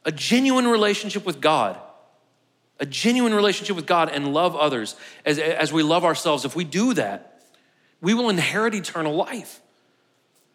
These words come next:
Now, that's not easy in this day and age, is it? Boy, humanity in twenty twenty has turned the suck meter up really, really high, haven't we? I mean, we have been awful this year. We have been terrible to each other.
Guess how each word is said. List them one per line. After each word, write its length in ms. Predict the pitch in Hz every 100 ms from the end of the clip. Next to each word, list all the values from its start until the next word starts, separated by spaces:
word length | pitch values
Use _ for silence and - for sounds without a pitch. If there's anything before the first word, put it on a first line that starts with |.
| _ -
Now, 120 | 185
that's 240 | 226 -
not 240 | 247 233 196
easy 260 | 262 185
in 100 | 151
this 140 | 139 -
day 220 | 143 131
and 80 | 127
age, 200 | 127 180
is 140 | 196
it? 180 | 113 - - _ _ _ _ _ _ _ _ _ _ _ _ - _
Boy, 160 | 208
humanity 540 | 165 202 190 226 240 180
in 100 | 147
twenty 300 | - 214 175
twenty 260 | 202 220
has 160 | 143 113 - - - _ _ _ _ _ -
turned 260 | 226 208
the 80 | 185
suck 400 | - 226 - -
meter 300 | 160 143 139
up 100 | 120
really, 440 | 139 147 220 240 196
really 300 | 214 185 165
high, 260 | 175 120
haven't 360 | 120 143 123 107
we? 80 | 101
I 60 | - - _ _
mean, 160 | 170 185
we 120 | 262
have 100 | 285
been 160 | 175 147 -
awful 420 | - 339 - 156
this 280 | 120 117 -
year. 220 | 110 90 - _ _ _ _ _ _ _ -
We 180 | 254
have 140 | 302 202
been 200 | 185 165
terrible 720 | - - - 349 339 226 165
to 180 | - 139
each 160 | 131
other. 300 | 131 110 95